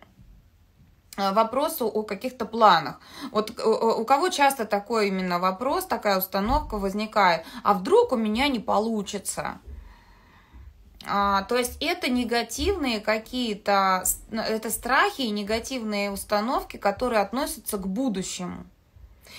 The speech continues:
И это тоже ставит, да, да, спасибо вам большое за вашу реакцию, и это ставит вам блоки. А здесь очень важно под-, сразу любой вопрос, который у вас в голове возникает:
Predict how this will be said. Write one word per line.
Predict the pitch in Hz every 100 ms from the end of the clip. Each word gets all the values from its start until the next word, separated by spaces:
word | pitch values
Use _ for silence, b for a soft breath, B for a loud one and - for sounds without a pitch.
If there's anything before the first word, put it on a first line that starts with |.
| 226
И | 262
это | 330 339 302
тоже | 339 415 523 339
ставит, | 233 - 285 415 381 - 208 202
да, | 311 269 170 -
да, | - - 202 269 247 175 -
спасибо | - 226 233 294 226
вам | 233
большое | 208 214 269 247
за | 202
вашу | 202 208 214
реакцию, | 254 294 - 190 B B B
и | 247
это | 320 339 294
ставит | - 302 302 285
вам | 240 269 233
блоки. | 262 285 254 - 160 - _ _ - - - B 262 B
А | 226 233 233 220 208
здесь | 196 220 311 370
очень | - 269 254 233
важно | 220 262 285 247
под-, | 220 214 - 208
сразу | - 254 277 233 208 208
любой | 233 214 269 262
вопрос, | 220 214 240 240
который | 226 214 240 226
у |
вас | 214 247 220
в |
голове | 196 214 220 247
возникает: | 202 190 202 208 240 226 196